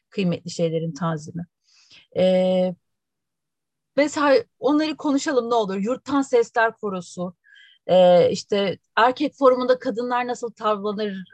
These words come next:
e, üzerine yazan çok bilgiç erkek. E, tabii bunlar hep farklı yazım formları. Hani bunu da bir, e, metni oluştururken formsal olarak da düşünmek gerekiyor. E,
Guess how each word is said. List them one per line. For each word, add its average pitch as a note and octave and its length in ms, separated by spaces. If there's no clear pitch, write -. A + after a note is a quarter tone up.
e, F#3+ 300
üzerine F#3 420
yazan E3+ 440
çok F3 280
bilgiç E3 400
erkek. E3+ 600
E, F3+ 60
tabii A#3+ 180
bunlar C#4+ 260
hep G4 120
farklı - 420
yazım F#3 300
formları. D#3 400
Hani D#3+ 220
bunu G#3+ 200
da A3 120
bir, F#3 160
e, E3+ 240
metni F#3+ 280
oluştururken G3+ 640
formsal G#3 320
olarak G3 280
da F#3+ 100
düşünmek G3 480
gerekiyor. F3+ 640
E, F3+ 480